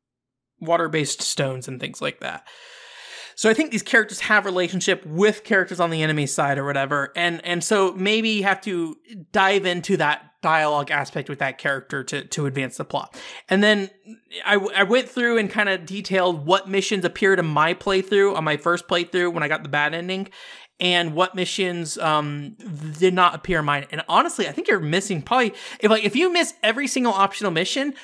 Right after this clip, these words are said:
I think you miss fifty percent of the game, actually, which is kinda crazy,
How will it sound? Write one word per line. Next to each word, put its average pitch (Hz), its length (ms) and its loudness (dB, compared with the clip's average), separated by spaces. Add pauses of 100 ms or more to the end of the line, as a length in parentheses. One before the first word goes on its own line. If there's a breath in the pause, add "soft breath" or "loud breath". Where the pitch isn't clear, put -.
(240 loud breath)
I 202 140 2
think 269 180 -2
you 247 140 4
miss 165 400 2
fifty 185 280 -2
percent 185 260 -2
of 151 40 -2
the 139 80 -6
game, 131 240 -4
actually, 123 540 -8 (240)
which 165 140 -8
is - 80 -4
kinda 320 220 2
crazy, 135 600 -2